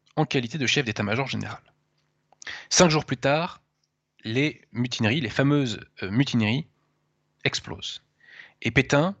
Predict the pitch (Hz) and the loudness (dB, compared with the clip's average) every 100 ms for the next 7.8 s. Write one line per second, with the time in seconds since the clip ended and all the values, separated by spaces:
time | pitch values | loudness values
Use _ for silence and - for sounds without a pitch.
0 | _ _ _ _ - 120 123 123 123 131 | _ _ _ _ -4 0 2 2 2 0
1 | 117 117 117 110 107 110 165 175 120 107 | -2 -4 -4 -4 -4 -2 -2 -2 0 2
2 | 113 113 - 117 101 - 101 160 175 - | 4 4 4 2 0 0 2 2 0 -4
3 | - - - - - 110 113 139 156 - | -18 -20 -20 -8 -2 2 6 6 4 -2
4 | _ _ _ - 107 120 113 110 107 104 | _ _ _ -8 0 4 4 2 -2 -2
5 | 98 98 98 139 110 - 151 143 113 113 | -2 -2 2 2 4 2 0 0 0 -2
6 | 104 - 151 151 - _ _ _ _ _ | -2 2 2 2 -2 _ _ _ _ _
7 | _ - 123 117 107 113 185 | _ 0 0 2 0 2 0